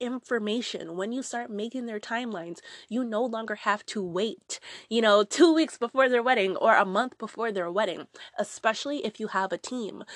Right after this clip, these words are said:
because how you're preparing or how you are giving and when you are giving information to your team about weddings that they're booked on,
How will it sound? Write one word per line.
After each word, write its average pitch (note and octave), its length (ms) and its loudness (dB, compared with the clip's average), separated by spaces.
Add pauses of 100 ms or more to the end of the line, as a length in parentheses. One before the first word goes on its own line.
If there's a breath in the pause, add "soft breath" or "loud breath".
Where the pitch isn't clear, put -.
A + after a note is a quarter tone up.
(200 loud breath)
because G3 640 2 (440)
how B3 240 4
you're C#4+ 220 -2
preparing A#3+ 680 -4
or G3+ 140 2
how A#3+ 320 0
you C#4+ 300 -4
are G#3+ 260 2 (360)
giving A3 480 0
and E3+ 340 -6
when A#3+ 340 0 (280 loud breath)
you A3 180 2
are G#3+ 100 2
giving A3 360 -4
information A3 520 -10
to G#3+ 160 -12
your E3+ 140 -4
team A3 400 -8
about E3+ 300 -4
weddings G#3 320 -4
that F#3+ 120 -8
they're F3+ 120 -6
booked G3+ 280 -8
on, G3+ 220 -4